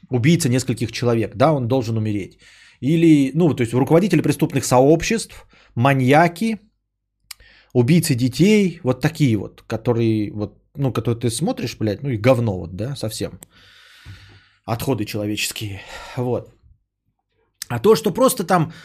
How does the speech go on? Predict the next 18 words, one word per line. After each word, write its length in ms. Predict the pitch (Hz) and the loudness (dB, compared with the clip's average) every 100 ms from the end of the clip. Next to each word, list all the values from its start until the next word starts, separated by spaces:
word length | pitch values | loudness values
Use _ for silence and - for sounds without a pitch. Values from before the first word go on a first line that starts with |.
| - | -14
а, 1000 | - 135 127 127 127 123 123 120 120 120 | -4 0 2 2 2 0 0 0 0 -2
какие-нибудь, 640 | 113 127 147 131 123 127 127 | -4 -2 0 0 -2 -2 -2
э, 220 | 123 123 | -2 -2
гра-, 240 | 117 135 | 0 0
грабители, 480 | 127 131 135 123 107 | 0 0 0 0 -2
да, 240 | 104 190 208 | 2 2 2
плохие, 320 | 165 160 185 | -2 -2 -2
отвратительные, 480 | 135 135 165 131 120 | -2 -4 -2 -2 -4
я 80 | |
тоже 180 | 151 131 | -4 -4
не 120 | 127 | -2
верю 160 | 127 113 | -2 -4
в 40 | |
то, 100 | 117 | -6
что 140 | 113 120 | -10 -6
люди 200 | 113 117 | -6 -6
исправляются, 600 | 110 160 226 277 185 156 | -8 -6 -4 -2 -2 -4
но, 260 | 214 175 | -4 -6